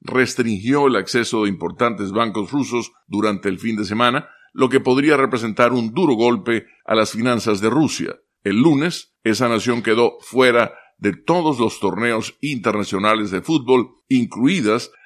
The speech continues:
las eliminatorias de la Copa Mundial de fin de año. La medida fue dispuesta después de que el Comité Olímpico Internacional exhortara a las organizaciones deportivas a que excluyeran a los deportistas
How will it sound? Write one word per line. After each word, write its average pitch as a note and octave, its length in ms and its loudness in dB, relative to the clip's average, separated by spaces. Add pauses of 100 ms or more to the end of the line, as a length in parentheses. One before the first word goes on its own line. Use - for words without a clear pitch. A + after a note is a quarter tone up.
las F#2+ 220 -4
eliminatorias A2 720 0
de A#2 80 0
la G2+ 140 0
Copa A2 240 -2
Mundial G2+ 420 0
de G#2+ 80 -4
fin F2+ 200 -6
de A#2+ 120 2
año. F#2+ 380 -2 (160)
La A2+ 160 2
medida B2+ 400 2
fue B2 180 0
dispuesta C3 720 0 (200)
después G#2 360 -2
de A2+ 120 -2
que G#2+ 120 -2
el F#2+ 100 -2
Comité G2 400 0
Olímpico A#2 540 0
Internacional A2 800 -2 (160)
exhortara B2 720 0
a - 20 0
las A2 200 -2
organizaciones G2 760 -2
deportivas A#2+ 640 -2 (240)
a G2+ 220 -4
que - 280 -4
excluyeran B2 840 0
a A#2+ 40 -2
los G#2+ 140 0
deportistas A2 800 -4